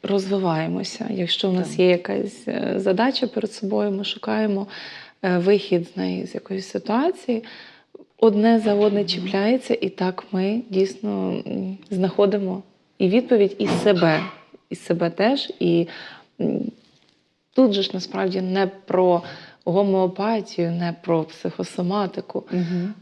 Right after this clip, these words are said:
Speaker 1: а тут про те, що завжди є альтернативний вибір.
Speaker 2: Так, так.
Speaker 1: І,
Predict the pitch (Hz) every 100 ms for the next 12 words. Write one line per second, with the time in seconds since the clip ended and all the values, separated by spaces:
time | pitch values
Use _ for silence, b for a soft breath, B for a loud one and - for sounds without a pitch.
0 | - 180 - 190 190 180 180 220 285 -
1 | - 185 180 170 180 185 175 185 175 175
2 | 185 - - 175 180 185 175 170 185 175
3 | 170 175 - - - - - 170 165 180
4 | 302 - - - 170 175 - _ _ -
5 | 175 190 180